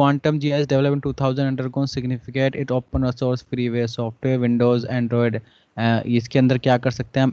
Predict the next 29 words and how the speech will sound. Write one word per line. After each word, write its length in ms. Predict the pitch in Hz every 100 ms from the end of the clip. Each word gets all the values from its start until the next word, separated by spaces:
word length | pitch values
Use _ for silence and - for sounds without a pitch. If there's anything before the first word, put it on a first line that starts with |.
| -
importing 600 | 127 - 127 120 135 123
data 300 | 120 120 131
for 160 | 135 123
multiple 600 | 120 117 123 - 123 113
sources, 480 | - 120 120 139 127
digitalization, 880 | 120 117 120 123 120 120 120 120 127
editing, 380 | 120 117 127 117
geoprocessing, 520 | 120 113 117 - 123
raster 380 | 107 - - -
processing। 400 | 120 127 127 113 - - - -
सिंपल 380 | 160 156 170
सिंपल, 300 | 165 165 170
मोटा 300 | 160 151 151
मोटा 300 | 151 143 151
आप 160 | 147 139
ये 80 | 139
समझना 440 | - 123 120 123
है 80 | 120
इसमें 420 | 113 117 127 147 - _ _ _
कि 140 | 135
जो 180 | 127 139
जीआईएस 600 | 123 127 131 131 143 143
के 120 | - 151
जो 120 | 151
सॉफ्टवेयर 680 | - 131 127 - 151 139
हैं 100 | 147
फ्रीली 520 | 151 - 151 170 180 165
अवेलेबल 560 | 135 131 123 127 127
हैं, 180 | 135